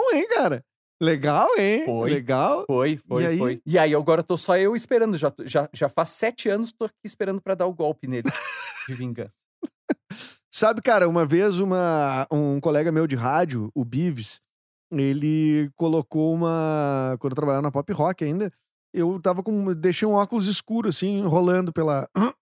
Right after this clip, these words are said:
Speaker 1: pela, pe-, pela redação e tal. E aí, cara, ele pegou meu óculos e ele fez o, sabe aquela expressão, "meu pau de óculos"?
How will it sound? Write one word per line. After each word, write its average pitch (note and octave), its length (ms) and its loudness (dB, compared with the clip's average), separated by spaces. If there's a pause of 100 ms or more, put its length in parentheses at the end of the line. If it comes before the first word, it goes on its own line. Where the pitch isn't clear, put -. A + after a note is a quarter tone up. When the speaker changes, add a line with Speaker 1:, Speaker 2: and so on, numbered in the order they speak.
(420)
Speaker 1:
pela, B2 640 2
pe-, D3 220 -8
pela E3+ 180 -2
redação F3+ 420 0
e C#3 40 -2
tal. A2+ 180 -2 (1160)
E E3 100 4
aí, F3+ 200 4
cara, F#3 220 4
ele D#3+ 100 0
pegou F#3 340 2
meu A3 160 0
óculos D3+ 680 -2 (420)
e F3 440 0 (280)
ele F3+ 240 2
fez F3+ 420 0
o, D#3+ 840 0 (920)
sabe E4 200 0
aquela D4+ 220 2
expressão, F3+ 480 0
"meu D3+ 140 2
pau C3+ 200 0
de C3 80 -2
óculos"? D3+ 480 -4